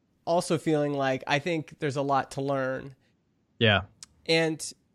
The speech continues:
Speaker 1: we, there's a few different places we could take this. Uh, I wonder if you could just, th-, remembering your talk that you give at MicroConf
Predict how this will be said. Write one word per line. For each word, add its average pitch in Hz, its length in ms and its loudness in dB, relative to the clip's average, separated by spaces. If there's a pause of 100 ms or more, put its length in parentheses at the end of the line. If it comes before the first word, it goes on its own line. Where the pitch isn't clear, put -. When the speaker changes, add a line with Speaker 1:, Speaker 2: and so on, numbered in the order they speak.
(180)
Speaker 1:
we, 185 500 -2
there's 185 180 0
a 190 80 4
few 247 300 2
different 226 280 2
places 185 400 0
we 156 140 0
could 151 200 -2
take 156 320 -2
this. 117 560 -4 (880)
Uh, 143 320 -4 (200)
I 160 80 2
wonder 247 280 -2
if 196 260 -2
you 208 120 -2
could 175 480 -4 (220)
just, - 240 -8 (2000)
th-, - 120 -14
remembering 208 640 2
your 185 160 4
talk 175 400 2
that 160 100 2
you 131 100 0
give 156 160 2
at 151 80 -2
MicroConf 147 800 -2